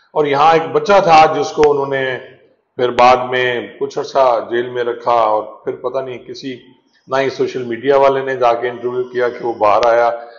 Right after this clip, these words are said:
वो सुलह हुई, नहीं हुई। लेकिन वो बदकिस्मत खानदान जिसके पांच लोग मारे गए, शहीद हुए उस accident में, उनके, उन पे क्या बीती होगी, ये तो कोई नहीं पूछता।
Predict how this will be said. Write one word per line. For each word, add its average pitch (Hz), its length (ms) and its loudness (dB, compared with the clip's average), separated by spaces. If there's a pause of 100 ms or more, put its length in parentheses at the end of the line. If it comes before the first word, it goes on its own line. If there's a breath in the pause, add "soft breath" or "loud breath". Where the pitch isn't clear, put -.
(140 loud breath)
वो 123 80 -12
सुलह 131 280 2
हुई, 117 380 2
नहीं 117 280 -8
हुई। 117 340 -8
लेकिन 127 280 -6
वो 151 140 -2
बदकिस्मत 180 560 -4
खानदान 151 640 2 (360 soft breath)
जिसके 151 240 -2
पांच 175 400 2
लोग 180 380 2 (400)
मारे 180 280 4
गए, 131 280 4
शहीद 180 400 0
हुए 131 260 4
उस 120 320 -2
accident 113 760 -4
में, 113 180 -14
उनके, 170 360 -10 (400)
उन 135 100 -14
पे 135 160 -6
क्या 135 200 2
बीती 120 320 -8
होगी, 110 380 -4
ये 117 60 -6
तो 117 140 -16
कोई - 320 -12
नहीं 120 140 -12
पूछता। 98 600 -8